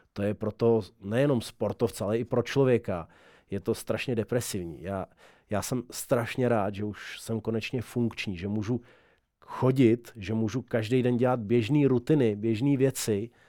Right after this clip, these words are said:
Já jsem, vážně jsem, já, já pak už, když jsem měl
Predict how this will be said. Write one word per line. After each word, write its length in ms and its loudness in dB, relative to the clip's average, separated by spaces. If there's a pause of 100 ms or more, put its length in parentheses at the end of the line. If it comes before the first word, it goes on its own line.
(260)
Já 160 -2
jsem, 340 -2
vážně 340 -4
jsem, 180 -8
já, 220 -4
já 120 -2
pak 240 -6
už, 140 -8
když 160 -6
jsem 120 -2
měl 220 0